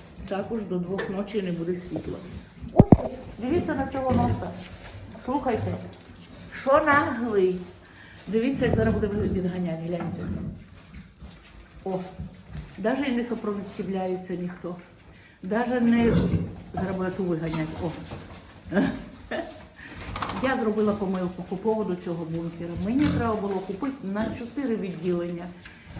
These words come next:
Там якась копійка більше, то таке, але це було б дещ. А тепер вони їдять, всі по черзі. Але би хотілося, щоб вони тако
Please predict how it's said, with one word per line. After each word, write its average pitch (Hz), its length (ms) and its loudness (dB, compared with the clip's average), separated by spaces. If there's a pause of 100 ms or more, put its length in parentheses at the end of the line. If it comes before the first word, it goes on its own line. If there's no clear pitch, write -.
(280)
Там 269 240 2
якась 240 320 0
копійка 208 440 -2
більше, 220 400 -2
то 214 140 -2
таке, 196 420 -2
але 175 260 0 (100)
це 240 80 0
було 202 280 2
б 165 120 -4
дещ. 170 260 0 (160)
А 175 80 -2
тепер 233 360 -2 (240)
вони 220 300 4
їдять, 220 480 4 (100)
всі - 200 -4
по 247 160 -2
черзі. 202 500 -2 (400)
Але 196 260 0
би 196 120 0
хотілося, 208 600 -2
щоб 190 140 -8
вони 208 220 0
тако 196 340 -4